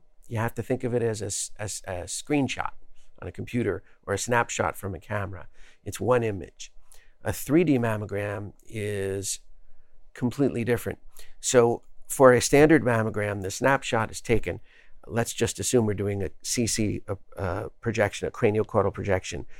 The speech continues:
where the breast is compressed in this plane. What happens is you take the image straight down, and it's one image. A three D mammogram, on the other hand,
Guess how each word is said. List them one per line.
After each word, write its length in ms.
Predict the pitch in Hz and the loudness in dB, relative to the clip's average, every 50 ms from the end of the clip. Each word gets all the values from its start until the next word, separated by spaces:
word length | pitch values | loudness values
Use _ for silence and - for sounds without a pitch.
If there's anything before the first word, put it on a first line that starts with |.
| - - | -12 0
where 100 | - 95 | 2 4
the 120 | 107 107 101 | 6 6 8
breast 280 | - 110 113 - - | 8 8 6 6 2
is 200 | - 98 - - - - | 0 -2 -2 -4 -6 -6
compressed 440 | - 113 - - 113 104 - - | -4 0 6 6 6 6 6 4
in 120 | 92 98 98 | 2 4 6
this 280 | 104 117 - - - - - - - - - - | 6 6 6 2 -2 -4 -10 -18 -20 -20 -4 4
plane. 360 | - 113 92 85 82 87 - - - - - - - - - - - - - - - - | 6 6 6 6 2 -2 -4 -8 -14 -20 -20 -20 -20 -20 -20 -20 -20 -16 -14 -14 -4 6
What 160 | 123 123 113 | 8 8 10
happens 360 | 127 143 147 147 147 131 110 | 12 12 10 10 8 6 6
is 200 | 120 113 104 104 | 4 4 4 4
you 80 | 117 113 | 2 2
take 300 | - - 123 120 110 - | 4 6 6 6 6 4
the 160 | 110 113 120 | 4 6 6
image 360 | 135 135 127 113 - - - - | 8 8 6 6 4 0 -4 -6
straight 400 | - - - - 123 117 - - | -6 -2 6 8 8 8 8 4
down, 400 | - 120 107 104 92 82 80 85 - - - - - - - - | 2 0 0 0 -2 -4 -6 -8 -10 -12 -16 -18 -20 -18 -12 -4
and 80 | 107 107 | -2 -2
it's 120 | 104 - | -2 0
one 220 | - 101 104 95 98 | 2 2 2 4 4
image. 400 | 104 120 120 92 71 - - - | 4 4 4 4 0 -2 -4 -4
A 140 | - 110 104 | -4 -2 -2
three 300 | - - - 143 160 170 | -2 2 6 6 8 8
D 120 | 151 139 | 8 8
mammogram, 480 | 117 113 104 101 101 98 104 98 104 104 | 6 6 4 2 0 0 0 -2 0 0
on 100 | 101 98 | -2 0
the 100 | 104 107 | 0 0
other 180 | 104 95 98 95 | 0 0 0 -2
hand, 240 | 107 95 98 95 | -2 -4 -4 -6